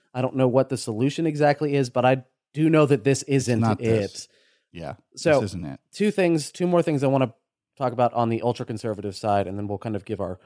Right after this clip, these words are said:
Speaker 1: final thoughts on this. The same way that we talk about women's ordination just being a thing, like, I've kind of stopped trying to convince people of women's ordination. I just talk about it like it should have always been a thing,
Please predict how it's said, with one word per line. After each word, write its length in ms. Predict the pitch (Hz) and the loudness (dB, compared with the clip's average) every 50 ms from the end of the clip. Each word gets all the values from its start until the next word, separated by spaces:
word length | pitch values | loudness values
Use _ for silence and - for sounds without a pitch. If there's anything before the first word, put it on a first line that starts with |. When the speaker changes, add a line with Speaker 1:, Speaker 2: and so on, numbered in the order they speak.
| _ _ _ _ _ _ | _ _ _ _ _ _
Speaker 1:
final 220 | 127 113 98 90 82 | -6 -4 -4 -4 -6
thoughts 340 | - - 73 80 - - | -6 -6 -6 -6 -8 -8
on 140 | 104 113 113 | -8 -8 -8
this. 340 | 104 - - - - - - _ _ _ _ _ _ _ _ _ _ _ _ _ _ _ _ _ _ _ _ _ - | -10 -10 -10 -12 -12 -12 -14 _ _ _ _ _ _ _ _ _ _ _ _ _ _ _ _ _ _ _ _ _ -6
The 80 | 165 156 | -4 -2
same 260 | - 214 214 214 214 | 0 2 2 4 4
way 100 | 202 190 | 4 6
that 140 | 175 156 143 | 4 4 4
we 160 | 151 180 175 | 2 2 2
talk 240 | - 196 185 175 175 | 4 4 4 4 4
about 220 | 156 156 147 147 | 4 4 4 4
women's 260 | 156 156 160 151 139 | 4 4 4 4 4
ordination 460 | 151 139 135 131 143 143 - 165 147 | 2 4 4 4 4 2 2 0 -2
just 240 | 113 127 131 104 101 | 0 -2 -2 -2 0
being 260 | 104 131 127 127 120 | 2 4 4 4 4
a 60 | 117 110 | 4 2
thing, 400 | - - 127 113 120 139 135 - _ _ _ _ - | 2 2 2 2 2 2 -2 -4 _ _ _ _ -2
like, 220 | 123 120 113 - - | 0 0 0 0 2
I've 200 | 131 139 131 - | 2 2 2 2
kind 160 | 156 147 127 | 0 0 0
of 40 | 117 | 0
stopped 640 | - - - - - 123 110 110 - - - - _ | -2 -4 -6 -2 0 2 2 2 0 -2 -10 -20 _
trying 260 | - 151 135 127 123 | -6 -4 -2 -2 -2
to 40 | 117 | -2
convince 380 | - 113 104 104 113 117 117 | -2 -4 -4 -2 -4 -4 -2
people 240 | - 147 131 143 143 | -2 -2 0 0 0
of 80 | 147 143 | 2 2
women's 260 | 156 165 156 147 156 | 2 2 2 2 2
ordination. 460 | 160 160 160 165 165 156 - 180 170 110 | 2 4 4 2 2 2 0 -2 -2 -2
I 80 | 107 | -4
just 220 | - 101 101 - - | -4 -6 -6 -2 0
talk 180 | 120 113 - | 0 2 2
about 220 | - 101 110 113 117 | 2 2 4 4 4
it 100 | 110 107 | 2 0
like 140 | 107 - | -2 -4
it 80 | 110 - | -4 -8
should 160 | - - 104 | -8 -6 -4
have 100 | 107 92 104 | -2 2 2
always 220 | 101 101 104 98 | 2 2 2 0
been 160 | - 110 113 127 | -2 -2 -2 -2
a 60 | 117 | 0
thing, 280 | - 156 156 160 165 | 0 0 0 0 -2